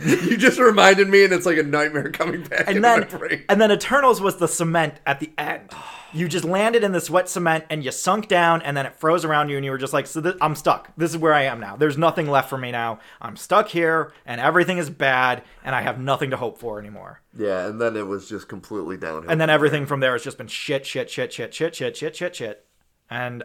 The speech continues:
Speaker 2: uh, yeah, no, I remember coming into
Speaker 1: Except for Werewolf by Night.
Speaker 2: Yes,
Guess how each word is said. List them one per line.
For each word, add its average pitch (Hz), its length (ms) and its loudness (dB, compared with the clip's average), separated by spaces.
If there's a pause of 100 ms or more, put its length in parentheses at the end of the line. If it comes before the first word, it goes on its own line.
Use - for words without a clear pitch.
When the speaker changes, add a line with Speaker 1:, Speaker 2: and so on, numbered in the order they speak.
Speaker 2:
uh, 117 580 -4
yeah, 143 280 2
no, 131 360 0
I 135 120 0
remember 156 420 0
coming 139 220 -2
into 131 100 -4
Speaker 1:
Except 139 200 2
for 143 100 0
Werewolf 98 320 -2
by - 80 -14
Night. - 80 -20 (340)
Speaker 2:
Yes, - 280 -8